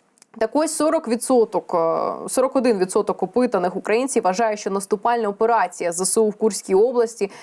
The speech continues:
що входить до складу Росії, посилила шанси України досягти бажаного під час потенційних мирних переговорів. Однак тридцять п'ять відсотків не мають чіткої оцінки. І про це свідчать результати опитування, проведеного фондом «Демократичні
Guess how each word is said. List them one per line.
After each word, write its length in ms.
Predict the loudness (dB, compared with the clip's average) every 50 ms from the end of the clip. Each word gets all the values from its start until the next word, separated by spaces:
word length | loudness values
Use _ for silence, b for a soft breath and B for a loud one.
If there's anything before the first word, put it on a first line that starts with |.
| B B B B B B
що 200 | -4 -2 0 0
входить 440 | 0 0 0 2 2 4 2 2 4
до 120 | 2 2
складу 360 | 2 2 0 0 0 2 2 0
Росії, 360 | 0 0 2 2 2 2 2
посилила 640 | 2 2 0 0 2 0 2 2 4 4 2 2
шанси 420 | 0 0 -2 0 0 -2 0 -2 -2
України 500 | 0 2 0 0 0 2 0 2 2 2
досягти 420 | 0 0 0 -2 -4 -2 -2 -2
бажаного 560 | 0 2 0 0 2 0 0 -2 0 -2 0
під 140 | -2 -2 -2
час 220 | -2 -2 -2 -2
потенційних 720 | -2 -2 -2 0 2 0 0 0 0 0 2 2 0 0 -2
мирних 360 | -2 -2 0 0 0 -2 -4
переговорів. 640 | -2 -2 -2 -2 0 0 0 2 2 2 2 0 -4 -12 B B B B B B
Однак 420 | -2 -2 0 2 0 -2 -2 -4 -8 -4
тридцять 380 | 0 0 0 0 0 -4 -10 -6
п'ять 300 | -2 0 0 0 0 -2
відсотків 640 | -4 -4 -2 0 0 0 0 0 -2 -2 -2 -2 -4 -4
не 180 | 0 0 2 2
мають 320 | 2 2 0 0 -2 -2
чіткої 520 | -6 -10 -8 -4 0 2 2 4 2 2 0 0
оцінки. 520 | 0 0 0 0 -2 -2 -2 -2 -2 -2
І 40 | -2
про 160 | -2 -2 -4
це 160 | -2 -2 -2 0
свідчать 360 | 0 0 0 2 0 0 2
результати 580 | 0 0 0 0 0 2 2 0 0 0 -2
опитування, 540 | -6 -4 -2 -4 -2 -2 0 -2 0 -2 -2
проведеного 520 | -2 0 0 2 2 2 2 0 -2 -2 -4
фондом 420 | 0 2 2 2 2 2 0 2
«Демократичні 800 | 2 0 0 0 -2 -4 -2 0 0 0 0 -2 -2 0 0 0